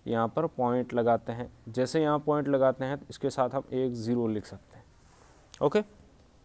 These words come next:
ठीक है, आगे फर्दर डिवाइड करने के लिए या तो जो माइनस करने पर आता है उसको सेंसफुल कह दो, और आगे डिवाइड करना चाहते हैं तो फिर यहाँ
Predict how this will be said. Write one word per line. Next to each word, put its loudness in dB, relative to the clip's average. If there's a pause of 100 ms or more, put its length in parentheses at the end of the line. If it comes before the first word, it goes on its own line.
(580)
ठीक 4
है, 4
आगे 4
फर्दर 2
डिवाइड 6
करने -2
के -10
लिए -6
या 6
तो -2
जो 4
माइनस 0
करने 0
पर 0
आता 2
है 2
उसको -8
सेंसफुल -2
कह 2
दो, 0 (420)
और 10
आगे 12
डिवाइड 8
करना 4
चाहते 0
हैं -2
तो -8
फिर -4
यहाँ -2